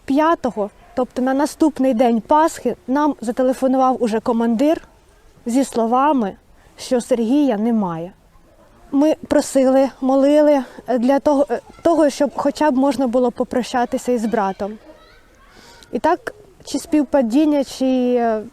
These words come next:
воля на Покрови, мама мала змогу подивитися на тіло загиблого сина. Вона була в Дніпрі,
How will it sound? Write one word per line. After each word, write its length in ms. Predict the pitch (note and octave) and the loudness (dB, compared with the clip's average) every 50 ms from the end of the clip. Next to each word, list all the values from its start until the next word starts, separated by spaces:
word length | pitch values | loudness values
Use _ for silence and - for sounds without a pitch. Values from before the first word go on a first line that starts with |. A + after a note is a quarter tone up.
| - - | -16 -8
воля 600 | - B3 A3+ A#3 C4+ D4 D#4 C#4+ C4+ A#3+ A3+ A3 - _ _ - G1+ - _ - - - _ _ _ - _ - _ - - - - - _ - - | -6 -4 -2 0 2 4 4 4 4 2 0 -2 -4 _ _ -20 -20 -20 _ -20 -20 -20 _ _ _ -20 _ -20 _ -20 -20 -20 -20 -20 _ -10 -6
на 240 | C#4 C4 C#4 C4+ | -2 0 0 0
Покрови, 640 | - - B3+ - - C#4+ C#4 D#4 F#4 E4+ B3+ G#3+ G3+ - _ _ _ - _ _ _ _ - - - - - - - - - - - - - - - - _ _ - | 0 -2 -6 -4 -2 0 2 2 2 2 0 -2 -4 -6 _ _ _ -20 _ _ _ _ -20 -20 -20 -20 -20 -20 -20 -20 -20 -20 -20 -20 -20 -20 -20 -20 _ _ -6
мама 540 | B3 C4 C#4+ D4+ D#4 D#4 D4 C4+ B3+ A3+ - - - - - - - | -2 0 2 2 2 2 2 2 2 0 -2 -6 -14 -20 -20 -10 -6
мала 360 | A#3+ B3 C4+ C4+ B3+ A#3+ A#3+ | -4 0 2 2 2 2 2
змогу 540 | A#3+ - C4+ C4+ D4 D#4+ E4 D4+ B3 G3+ F3 - - - - _ _ _ - - - - - - - - - - - - - - - - - - - - - - _ - - | 2 0 2 2 4 2 2 2 0 -2 -4 -6 -12 -20 -20 _ _ _ -20 -20 -20 -20 -20 -20 -20 -20 -20 -20 -20 -20 -20 -20 -20 -20 -20 -20 -20 -20 -20 -20 _ -20 -4
подивитися 720 | - C#4 B3+ C#4 D4 C4 D#4 E4+ - D#4+ C#4+ - - C#4+ C4+ | -2 0 2 4 4 4 4 4 2 0 0 2 0 2 2
на 680 | B3+ B3+ C4 C4 C4 C4 C4 C4 B3+ B3+ B3 B3 B3 A3+ A3 - - - | 2 2 2 0 0 0 0 0 0 0 0 -2 -2 -4 -8 -12 -18 -20
тіло 400 | - - C#4 D4+ D#4 E4 D#4+ D#4 C#4+ - - | -6 -2 0 2 4 4 2 2 0 -4 -4
загиблого 600 | B3 A3 B3+ G#3 A#3 C4+ C#4 B3 C#4 A#3+ A#3+ C4+ | -2 0 0 2 2 2 2 2 0 0 0 -2
сина. 420 | - - - A3+ A3+ G3 F#3+ F3+ F#3+ - - _ - - - - - - - _ _ _ - _ _ _ - - - - - _ | -2 -2 -2 0 0 -2 -4 -6 -10 -14 -20 _ -20 -20 -20 -20 -20 -20 -20 _ _ _ -20 _ _ _ -20 -20 -20 -20 -16 _
Вона 160 | - C4 C#4+ D4 | -4 0 2 2
була 200 | E4 E4 F4 E4 | 4 4 4 4
в 80 | D4+ | 4
Дніпрі, 560 | C#4 D#4+ E4 C#4+ - - A#3 A#3+ A3 A3 A3 | 4 4 2 2 0 -2 -2 0 0 -2 -4